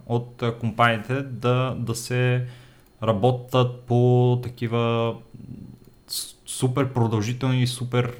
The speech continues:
а, дълги часове, а, след работа и това нещо, според мен, не е, не е окей. Трябва да има някаква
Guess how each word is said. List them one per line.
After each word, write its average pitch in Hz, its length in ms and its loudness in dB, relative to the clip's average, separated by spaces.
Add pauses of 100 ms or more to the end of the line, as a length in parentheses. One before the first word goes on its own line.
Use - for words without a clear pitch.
(140)
а, 107 300 -2
дълги 113 560 0
часове, 113 600 -2 (1000)
а, 104 640 -4 (840)
след - 320 -2
работа 196 520 -4 (120)
и 147 160 -6
това 139 220 4
нещо, 135 560 -2
според 110 340 -6
мен, 123 480 0
не 117 420 2
е, 127 120 -4 (600)
не 117 200 6
е 120 60 8
окей. 110 480 2 (320)
Трябва 117 260 8
да 110 60 4
има 135 420 2 (340)
някаква 123 600 2